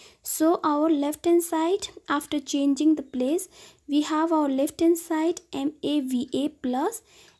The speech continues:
M V V B equals to, in the right hand side already we have M V U V, and from the left hand side minus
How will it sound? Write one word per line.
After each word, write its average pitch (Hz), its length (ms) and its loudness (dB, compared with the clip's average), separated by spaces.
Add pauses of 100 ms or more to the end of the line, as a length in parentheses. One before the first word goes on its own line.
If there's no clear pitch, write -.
(120)
M 277 280 2
V 311 320 4 (1000)
V 254 580 0 (180)
B 220 300 -2 (420)
equals 381 500 4
to, 403 280 4 (560)
in 339 100 6
the 339 120 4
right 339 260 2
hand 392 180 6
side 381 240 -2
already 320 400 4
we 285 140 -2
have 277 400 -6
M 294 280 2
V 302 80 2
U 240 460 4
V, 254 380 2 (680)
and 359 240 4
from 370 340 4
the 370 240 2
left 311 300 0
hand 370 180 4
side 320 420 0
minus 302 460 4